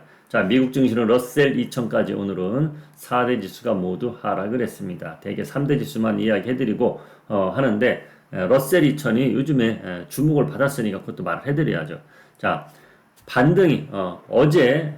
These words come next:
급락이 나왔잖아요, 나스닥. 그래서 반등이 나오는 흐름이 나오다가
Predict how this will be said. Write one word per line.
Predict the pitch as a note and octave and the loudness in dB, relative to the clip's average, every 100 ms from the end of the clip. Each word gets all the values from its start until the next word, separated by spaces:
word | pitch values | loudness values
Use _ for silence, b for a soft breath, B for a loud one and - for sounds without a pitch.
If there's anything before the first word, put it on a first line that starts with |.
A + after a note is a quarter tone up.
| - | -14
급락이 | - E3+ F#3+ D#3+ | -2 4 4 4
나왔잖아요, | G#2 G#2+ A#2+ A2+ G2 F2 | 4 0 0 -2 -2 -4
나스닥. | E2+ - - E2+ D2+ - | -6 -8 -8 -8 -8 -12
그래서 | - G#2 B2 D3 F3 B B _ - | -4 -4 0 0 0 B B _ -4
반등이 | C3 C#3+ D3+ F3+ G3 G3 | 2 6 6 6 6 6
나오는 | A2+ G#2+ A#2+ A#2+ A#2 | 4 4 4 4 2
흐름이 | C3 - E3+ E3+ F3 D3+ | -2 0 2 4 2 -2
나오다가 | D#2+ G2 D3+ B2+ F#2+ A2 F2 D#2 | -4 0 2 2 0 -2 -4 -4